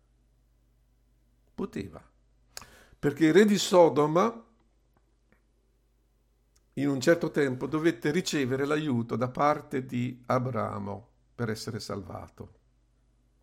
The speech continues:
Perché non, non, eh, accettò di avere come amico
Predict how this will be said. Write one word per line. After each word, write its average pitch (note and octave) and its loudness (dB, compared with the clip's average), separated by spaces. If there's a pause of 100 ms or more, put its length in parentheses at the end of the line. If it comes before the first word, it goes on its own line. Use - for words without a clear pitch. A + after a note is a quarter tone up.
(1400)
Perché A2 -6 (240)
non, B2 -4 (920)
non, C3 -4
eh, - -10
accettò B2 -4
di A#2 -2
avere A2 -4 (520)
come B2 0
amico A2 -6